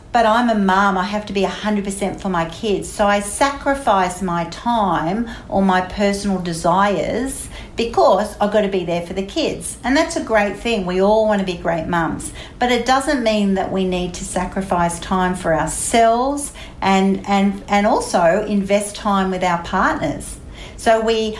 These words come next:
holistically need to be balanced. And it's a very common theme that when I meet with other women, they're like me. So the whole crux of what I do and why people would choose Lipstick Consulting is because I'm real. I've actually lived life.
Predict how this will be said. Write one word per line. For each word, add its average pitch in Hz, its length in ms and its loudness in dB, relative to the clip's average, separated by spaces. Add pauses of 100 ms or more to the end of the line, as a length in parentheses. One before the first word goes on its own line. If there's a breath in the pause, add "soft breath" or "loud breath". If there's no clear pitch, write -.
(120)
holistically 240 920 0
need 185 220 2
to 185 80 -8
be 190 100 0
balanced. 175 720 -2
And 208 140 -2
it's 208 140 -4
a 233 60 -2
very 269 380 2
common 247 460 0
theme 208 480 0
that - 160 0
when 202 160 2
I 196 140 4
meet 214 300 2
with 233 160 2
other 233 260 4
women, 175 440 -2
they're 294 240 2
like 269 280 2
me. 208 400 -2 (200)
So 233 140 0
the 240 100 2
whole 302 260 4
crux 262 400 -2
of 202 120 -4
what 220 200 4
I 202 180 4
do 220 680 0
and 202 220 2
why 220 300 4
people 214 320 -4
would 185 180 -2
choose 202 400 -2
Lipstick - 460 -4
Consulting 196 840 0
is 214 160 -4
because 277 420 0
I'm 277 220 4
real. 202 460 0 (120)
I've 208 180 2
actually 262 440 0
lived 196 420 -2
life. 170 520 -2